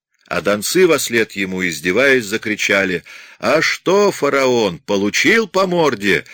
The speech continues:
Теперь держись за гриву, а то закопаешь редьку!»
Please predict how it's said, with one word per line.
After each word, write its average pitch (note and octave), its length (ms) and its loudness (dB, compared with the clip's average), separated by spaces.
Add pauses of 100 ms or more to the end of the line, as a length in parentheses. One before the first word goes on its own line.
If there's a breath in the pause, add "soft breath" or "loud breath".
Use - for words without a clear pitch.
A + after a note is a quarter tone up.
(300 loud breath)
Теперь F3 400 2
держись E3 460 2
за C#3 180 0
гриву, E3+ 380 2
а C#3 100 2
то D#3+ 400 2 (1200 soft breath)
закопаешь D#3+ 880 2
редьку!» D#3+ 800 2